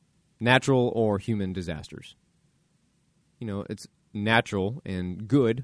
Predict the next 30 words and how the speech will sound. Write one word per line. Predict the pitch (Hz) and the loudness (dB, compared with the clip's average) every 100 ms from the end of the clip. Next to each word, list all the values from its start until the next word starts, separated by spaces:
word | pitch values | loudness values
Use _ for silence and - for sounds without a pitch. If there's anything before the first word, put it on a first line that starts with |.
| - | -10
for | - 107 | -8 -4
other | 104 | -2
human | 101 107 95 | -4 -6 -4
beings | 90 123 98 107 | -2 -2 -2 -6
to | - | -10
see | - 135 | -6 -2
that | 117 92 - | 0 0 -2
and | 104 | -6
say, | 101 92 - | -4 -4 -6
'We | 92 110 | -2 0
want | 104 92 | 0 -2
to | 87 | -4
help. | 82 - | -6 -6
What | 95 95 | -4 -2
can | 98 87 | -4 -6
we | 85 | -6
do?' | 71 78 _ _ _ _ _ _ _ _ _ | -8 -12 _ _ _ _ _ _ _ _ _
The | 98 | -12
quickest | 90 143 135 131 - | -4 -2 0 -2 -2
and | 113 107 104 104 101 98 98 101 _ _ _ _ _ _ _ _ | -2 -2 -2 -2 -4 -6 -8 -12 _ _ _ _ _ _ _ _
easiest | 139 185 202 113 - | -4 0 2 0 0
way, | 92 104 | -2 -2
yeah, | 175 87 - | -2 -4 -6
is | 127 | -6
to | - | -4
donate | 120 143 147 110 107 | 4 6 6 2 2
money | 117 147 101 143 - _ | 4 4 4 -2 -10 _
or | 107 107 104 | -2 0 -2
your | 98 92 | -4 -8
clothes | - 156 117 120 151 151 | 0 4 6 4 2 -2